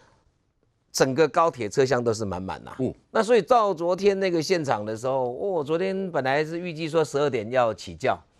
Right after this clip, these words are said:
Speaker 1: 结果这快到十二点四十分的时候啊，那个时候才起轿。
Speaker 2: 嗯。
Speaker 1: 那看到现场里面，因为这一次是从，呃，通霄，呃，苗栗的通霄要到北港朝天宫，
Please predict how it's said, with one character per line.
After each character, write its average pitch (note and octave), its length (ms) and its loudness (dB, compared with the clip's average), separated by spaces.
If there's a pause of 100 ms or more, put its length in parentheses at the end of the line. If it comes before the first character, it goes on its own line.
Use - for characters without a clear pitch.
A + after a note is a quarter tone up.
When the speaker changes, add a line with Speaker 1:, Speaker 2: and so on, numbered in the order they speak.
(120)
Speaker 1:
结 - 120 -16
果 D#3 120 -4
这 D#3+ 160 -8 (360)
快 F3+ 200 -2
到 D3+ 160 6
十 C3 160 -2
二 C#3 120 4
点 F#2+ 120 -6
四 A2+ 200 -8
十 G2 160 -8
分 G#2 180 -4
的 F#2+ 100 -6
时 F2+ 120 -10
候 F2 100 -6
啊， D#2+ 140 -10 (180)
那 D3 140 -2
个 B2 80 -2
时 G#2 80 -4
候 A2 80 -2
才 G#2 120 2
起 F#2+ 200 -14
轿。 - 200 -8 (140)
Speaker 2:
嗯。 G2+ 80 -16
Speaker 1:
那 B3+ 60 4
看 B3+ 160 2
到 B3 100 4
现 G#3+ 180 4
场 C3+ 160 2
里 A#2 80 -4
面， E3+ 140 -2
因 G#3 80 -2
为 A3 160 2
这 A3 140 0
一 G#3 40 2
次 F3+ 220 -6
是 E3+ 160 -8
从， D#3 320 -2 (220)
呃， C3 200 2
通 D#3+ 200 -4
霄， D#3 280 4 (280)
呃， A#2 340 2
苗 B2+ 180 0
栗 D3+ 120 0
的 C#3 80 0
通 D3 180 0
霄 C#3 320 4
要 D3 100 0
到 B2+ 320 4
北 A#2+ 160 -2
港 G#2+ 160 -2
朝 G#2+ 140 0
天 A2+ 140 -2
宫， A2+ 180 0